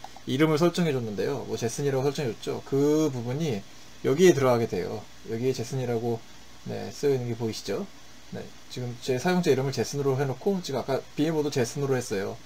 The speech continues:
그래서 뭐 나중에 수도 권한을 요청한다거나 했을 때 제슨이라는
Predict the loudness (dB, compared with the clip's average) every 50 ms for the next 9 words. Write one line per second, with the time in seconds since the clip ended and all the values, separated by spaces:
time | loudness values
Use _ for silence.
0 | -16 -16 -16 -16 -16 -10 -6 -6 -2 0 0 2 2 2 2 2 2 0 0 0
1 | 0 0 0 0 0 0 0 -2 -2 -2 0 2 2 2 2 0 0 0 0 -2
2 | 0 0 -2 -2 -4 -6 -10 -14 -12 -10 -8 -2 0 2 2 2 0 -2 -2 0
3 | 0 2 2 2 2 2 2 0 -2 0 2 2 2 2 2 0 -2 -2 -2 -2
4 | -2 0 0 0 0 0 -2 -4